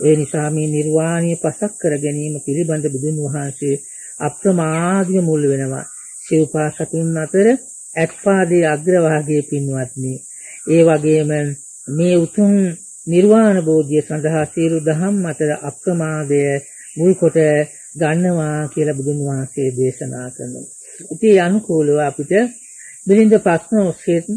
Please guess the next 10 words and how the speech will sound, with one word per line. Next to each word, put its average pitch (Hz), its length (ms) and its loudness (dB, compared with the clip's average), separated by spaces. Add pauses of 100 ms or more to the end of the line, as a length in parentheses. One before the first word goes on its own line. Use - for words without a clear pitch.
(520)
මේ 180 420 2 (520)
ගැටලුවක්ව 180 720 2
තියෙනවා, 170 560 0 (200)
"අද 156 240 -4
කාලේ 165 460 0
නිර්වාණ 165 540 -2
බෝධිය 160 540 2 (480)
සාක්ෂාත් 165 640 -2
කරගන්නට 160 680 -4
බෑ 160 400 2